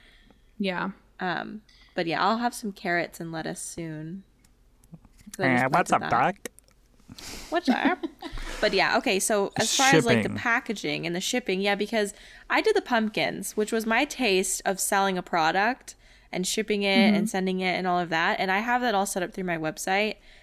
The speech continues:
Speaker 2: So if you don't have a
Speaker 1: Mm-hmm.
Speaker 2: website, most people don't, you're just a private seller, how would you suggest billing, shipping? Like, how much do you charge for shipping? You know, are you charging for shipping materials? Like, what do you guys do with that?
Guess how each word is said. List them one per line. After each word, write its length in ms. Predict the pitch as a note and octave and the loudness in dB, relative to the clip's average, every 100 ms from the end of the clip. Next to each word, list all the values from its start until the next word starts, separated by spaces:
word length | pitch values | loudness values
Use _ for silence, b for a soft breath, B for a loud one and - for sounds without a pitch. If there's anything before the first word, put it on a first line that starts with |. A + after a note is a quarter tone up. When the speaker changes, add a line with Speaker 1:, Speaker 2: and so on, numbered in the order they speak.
| b | b
Speaker 2:
So 280 | - G3+ F3+ | -4 0 2
if 120 | F#3+ | 0
you 80 | G#3 | 0
don't 220 | F#3+ G#3+ | 4 4
have 100 | G3+ | 4
a 40 | F#3 | 4
Speaker 1:
Mm-hmm. 40 | E3+ E3+ | 0 -2
Speaker 2:
website, 420 | - D#3+ D#3+ - F3+ | -2 -2 -2 -4 -6
most 180 | F#3 | -6
people 200 | G3+ G3+ | -6 -8
don't, 480 | F3+ E3 D3+ D#3 E3+ _ _ _ _ _ _ | -4 -4 -2 -4 -8 _ _ _ _ _ _
you're 140 | - E3 | -10 -8
just 120 | E3+ | -8
a 40 | |
private 280 | G3 F3 - | -2 -2 -2
seller, 580 | - F3 E3 D#3+ E3 - | 2 2 4 2 2 -2
how 320 | - F#3+ F3+ | -6 0 4
would 180 | F#3 F#3 | 4 2
you 80 | F#3 | -2
suggest 680 | - F#3+ F3+ E3+ - - - _ _ _ F#3+ | -2 -2 0 0 0 -8 -10 _ _ _ 0
billing, 840 | F#3 F#3+ G3+ G3 F#3+ F#3+ F#3 G3 b b | 2 4 4 2 2 2 0 -2 b b
shipping? 1120 | - - G#3+ - G3+ G3 F#3+ F#3 F#3 F#3 F3+ b b b b - | -8 -4 -4 -2 0 2 2 2 0 -2 -4 b b b b -4
Like, 220 | E3+ - | -4 -4
how 140 | - G3 | -4 -2
much 160 | G3+ | -2
do 60 | - | -4
you 60 | - | -2
charge 280 | G#3 G#3+ | 0 2
for 80 | G#3+ | 0
shipping? 540 | G#3 G3 F3+ F3 F3 E3+ | -4 -4 -2 -2 -2 -2
You 80 | |
know, 280 | D#3+ D#3 E3 - - - | -2 -2 -4 -14 -16 -2
are 80 | F3+ | -2
you 80 | |
charging 360 | F3+ G#3+ F#3+ F#3+ | 0 0 0 0
for 80 | F#3 | -2
shipping 280 | A3+ F3+ D#3 | -2 -4 -6
materials? 680 | D#3 C4+ C4+ C4 B3 A#3 | -6 -2 0 2 0 0
Like, 140 | G3 F#3+ | -2 -2
what 240 | F#3+ F#3+ | 0 0
do 60 | F#3+ | 2
you 140 | F#3 | 2
guys 240 | E3+ E3+ | 0 -2
do 140 | E3+ D#3 | -2 -4
with 160 | D#3 | -4
that? 260 | - B2+ | -6 -8